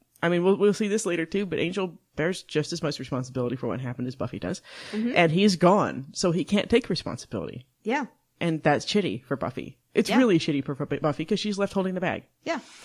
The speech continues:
Speaker 1: Um, and,
Speaker 2: And nobody's blaming her but her.
Speaker 1: Right. <laughs>
Speaker 2: Nobody.
Speaker 1: Well, and, and, uh, I mean, as we've seen on the show, Buffy's pretty uncompromising about, on her opinions about people going to prison for killing other people. She includes herself in that later on.
Speaker 2: Mm-hmm.
Speaker 1: Uh,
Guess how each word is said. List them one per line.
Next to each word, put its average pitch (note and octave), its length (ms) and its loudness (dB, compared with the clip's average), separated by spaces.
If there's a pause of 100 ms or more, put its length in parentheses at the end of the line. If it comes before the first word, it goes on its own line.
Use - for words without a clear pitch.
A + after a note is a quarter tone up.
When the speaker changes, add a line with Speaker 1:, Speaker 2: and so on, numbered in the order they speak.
(280)
Speaker 1:
Um, F#3+ 320 8
and, G#3+ 260 2
Speaker 2:
And B3 140 2
nobody's D4+ 340 0
blaming D#4 360 -4
her C4 120 0
but A3 140 -6
her. C#4 260 -6 (240)
Speaker 1:
Right. G3+ 340 10 (180)
<laughs> - 180 10
Speaker 2:
Nobody. D#4 500 8
Speaker 1:
Well, C4 140 12
and, B3+ 180 6
and, C4 260 4
uh, A#3+ 200 6
I B3+ 60 6
mean, B3+ 280 2 (520)
as C4+ 180 6
we've B3+ 120 2
seen C4 180 2
on G3 100 0
the F3+ 80 0
show, F3 640 2 (120)
Buffy's C#4 420 6
pretty B3 240 0
uncompromising G#3+ 720 4
about, D3 260 2
on D#3 160 2
her D#3+ 280 0
opinions D3+ 400 -2
about C#3+ 280 0 (180)
people D#3 240 -4
going D3 160 0
to C3+ 60 -2
prison C#3+ 300 -2
for - 120 -6
killing C#3+ 260 -4
other B2 140 -4
people. F3 320 0 (240)
She A#3+ 260 2
includes A#3 420 0
herself G3+ 440 2
in C#3+ 120 2
that C#3+ 180 0
later C#3 260 2
on. D#3+ 380 6 (100)
Speaker 2:
Mm-hmm. G#3+ 460 -4
Speaker 1:
Uh, E3+ 480 10